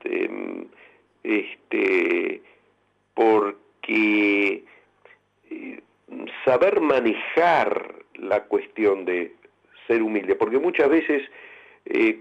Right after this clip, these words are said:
cuando uno está, digamos,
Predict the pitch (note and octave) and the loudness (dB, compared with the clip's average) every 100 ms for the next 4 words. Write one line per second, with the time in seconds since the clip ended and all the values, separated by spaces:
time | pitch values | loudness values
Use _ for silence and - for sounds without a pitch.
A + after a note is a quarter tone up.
0 | - - A2 A2 C#3 D3 C#3 B2+ A#2+ A2+ | -10 -12 -2 2 2 2 4 4 6 4
1 | - - G#2+ - - B2+ A#2+ A2+ A2 G#2 | 2 -2 -6 -6 0 2 6 6 6 4
2 | F#2+ - _ _ _ _ _ _ _ - | 2 -2 _ _ _ _ _ _ _ -10
3 | - - F3 D3 A#2 A2 | 0 2 4 2 4 4